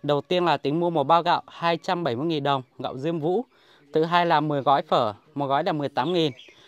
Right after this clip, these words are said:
mười gói là một trăm tám mươi nghìn đồng. Thứ ba,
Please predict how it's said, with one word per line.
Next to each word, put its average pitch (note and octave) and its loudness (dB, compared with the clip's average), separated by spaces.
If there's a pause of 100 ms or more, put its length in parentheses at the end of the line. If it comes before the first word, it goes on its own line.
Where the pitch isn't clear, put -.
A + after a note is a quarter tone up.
(180)
mười D3 0
gói C#3 2
là F3 2
một D3 0
trăm F3 0
tám C#3+ 0
mươi E3+ 0
nghìn D#3+ 0
đồng. C#3+ 2 (440)
Thứ C#3+ -4
ba, F3+ 2